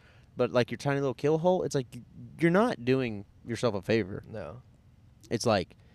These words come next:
Speaker 2: Less is more in most situations.
Speaker 1: Yeah. It's like, especially if, especially if you can get on the X, in, in
Speaker 2: Yeah.
Speaker 1: generally speaking, not even just early season. If you can get on the X, put decoys out so that way they can see
Speaker 2: They
Speaker 1: you.
Speaker 2: have a look.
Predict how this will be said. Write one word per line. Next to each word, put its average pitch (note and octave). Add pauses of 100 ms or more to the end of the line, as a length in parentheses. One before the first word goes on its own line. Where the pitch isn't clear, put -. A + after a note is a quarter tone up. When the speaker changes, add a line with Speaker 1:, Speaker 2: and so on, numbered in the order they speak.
(320)
Speaker 2:
Less C3+
is B2+
more A2+
in G#2 (140)
most G#2+
situations. -
Speaker 1:
Yeah. G#1 (560)
It's -
like, D#2+
especially G3
if, C3 (100)
especially G#3+
if D#3
you F3
can D#3+
get C3+
on C3
the G#2
X, B2+ (100)
in, C3+
in C#3+ (100)
Speaker 2:
Yeah. A2+
Speaker 1:
generally D3+
speaking, A2
not C3+
even C#3
just A2
early G#2
season. F2+ (280)
If C3+
you F#3
can F#3
get E3+
on D#3
the A#2+
X, B2+ (360)
put E3+
decoys C3+
out C#3+
so -
that A#2
way A#2
they G#2+
can F#2+
see C3
Speaker 2:
They D#3
Speaker 1:
you. F3
Speaker 2:
have B2
a C3
look. C#3